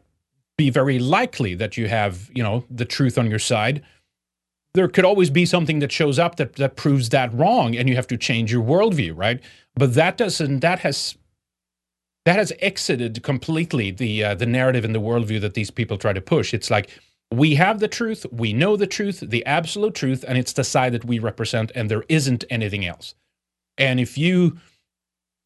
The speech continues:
continue to go against that, basically at this point, you're a dangerous terrorist, and you need to be reeled in. You need to be controlled. We need to know what your, what your thoughts are.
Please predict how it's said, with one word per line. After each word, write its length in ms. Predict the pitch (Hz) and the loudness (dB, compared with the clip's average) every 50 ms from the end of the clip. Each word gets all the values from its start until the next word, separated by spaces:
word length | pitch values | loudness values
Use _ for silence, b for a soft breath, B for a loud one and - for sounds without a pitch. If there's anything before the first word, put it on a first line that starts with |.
| _ _ _ _ | _ _ _ _
continue 440 | - 160 127 - - 190 185 175 160 | 0 0 0 2 0 2 4 4 4
to 140 | - 160 | 2 2
go 160 | 135 151 151 131 | 2 2 2 0
against 340 | 123 117 135 131 135 127 - | 0 0 0 0 -2 -2 0
that, 220 | 135 123 113 98 | 0 0 0 2
basically 420 | - 143 143 - - 147 - 143 127 | 0 0 0 0 -4 -4 -2 -4 -4
at 60 | 123 | -4
this 140 | - 123 - | -4 -8 -6
point, 280 | - 127 123 113 101 | -6 -6 -6 -4 -2
you're 140 | 127 123 120 | -2 0 0
a 60 | 110 | 0
dangerous 440 | 92 - 127 123 120 110 113 104 - | 0 -2 -2 -2 0 -2 -2 -4 -6
terrorist, 400 | - - 120 107 95 92 - - | -6 -4 -4 -4 -4 -6 -4 -4
and 100 | 117 107 | -2 -2
you 140 | 110 110 110 | 0 0 -2
need 120 | 104 104 | -2 -4
to 60 | 101 | -4
be 120 | 98 101 98 | -4 -6 -4
reeled 280 | 98 101 98 98 98 | -4 -2 -2 -2 -2
in. 140 | 98 92 87 | -2 -2 -2
You 60 | 98 | 0
need 120 | 117 127 117 | 0 0 0
to 60 | 104 | 0
be 60 | 107 | -4
controlled. 340 | - - 101 - 113 101 95 | -6 -6 -4 -2 -2 -2 0
We 60 | 110 | 2
need 140 | 120 123 113 | 0 2 2
to 80 | 120 117 | 2 2
know 260 | 117 117 123 135 147 | 2 4 4 4 4
what 260 | 139 127 120 113 - | 4 2 0 0 -2
your, 100 | 120 113 | -6 -4
what 240 | 104 120 117 113 - | -2 -2 -4 -2 -2
your 120 | 113 104 | -6 -6
thoughts 440 | - - - 147 135 139 131 - - | -6 -2 0 2 2 2 0 -2 -6
are. 380 | - - 127 120 120 117 107 | -4 -2 0 2 2 2 0